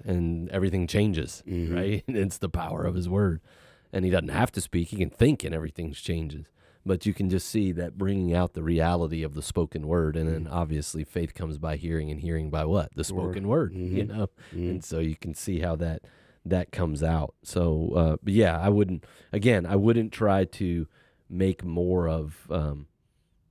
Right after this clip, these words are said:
Speaker 1: um, he upholds the universe by the word of his power,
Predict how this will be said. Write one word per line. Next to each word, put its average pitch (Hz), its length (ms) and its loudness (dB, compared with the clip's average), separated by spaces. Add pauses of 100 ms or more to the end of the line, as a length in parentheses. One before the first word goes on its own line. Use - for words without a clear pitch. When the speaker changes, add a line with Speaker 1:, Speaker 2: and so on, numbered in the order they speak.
(440)
Speaker 1:
um, 80 300 -4
he 90 140 0
upholds 87 460 -2
the 87 120 -6
universe 80 720 -4 (300)
by 85 160 0
the 78 120 -2
word 82 420 2
of 76 140 -4
his 78 200 -2
power, 80 640 -4